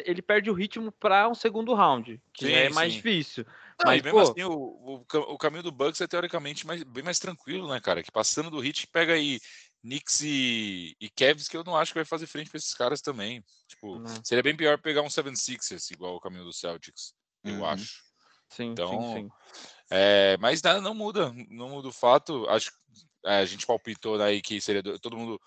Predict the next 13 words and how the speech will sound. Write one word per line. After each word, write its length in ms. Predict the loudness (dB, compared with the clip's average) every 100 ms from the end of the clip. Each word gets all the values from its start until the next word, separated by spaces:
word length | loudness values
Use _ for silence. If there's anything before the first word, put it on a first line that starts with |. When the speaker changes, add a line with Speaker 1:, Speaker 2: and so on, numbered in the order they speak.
| -20 -4
Speaker 2:
acho 160 | -2 2
que 60 | 2
esse 100 | 2
foi 100 | 0
outro 200 | -2 -8
que 120 | -12 -18 _ 2
tava 220 | 4 4
todo 140 | 2
mundo 160 | -4 2
dois 180 | 4 8
zero, 280 | 10 10 8
né? 180 | 2 0
Speaker 3:
Sim, 340 | 2 6 8